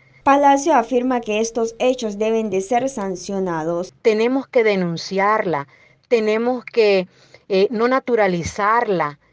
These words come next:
Speaker 2: Los hombres tienen que hacerse cargo de su violencia y darse cuenta que cada vez que golpean a una mujer, que atentan contra su vida, que abusan sexualmente de una niña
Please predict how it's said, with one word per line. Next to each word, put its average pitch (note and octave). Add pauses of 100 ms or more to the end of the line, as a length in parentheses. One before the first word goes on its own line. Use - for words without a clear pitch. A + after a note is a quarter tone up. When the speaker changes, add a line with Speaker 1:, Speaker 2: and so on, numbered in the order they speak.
(260)
Speaker 2:
Los -
hombres B3
tienen B3+
que B3
hacerse A3
cargo A#3
de A3+
su A3
violencia G3
y F#3+
darse G3+
cuenta G#3+
que F#3+
cada G#3
vez G#3+ (520)
que A3
golpean A3+
a G#3
una G#3
mujer, G3+ (460)
que A3+
atentan B3
contra G#3
su F3
vida, F#3+ (800)
que B3+
abusan B3
sexualmente A#3+
de G3+
una A3+
niña A3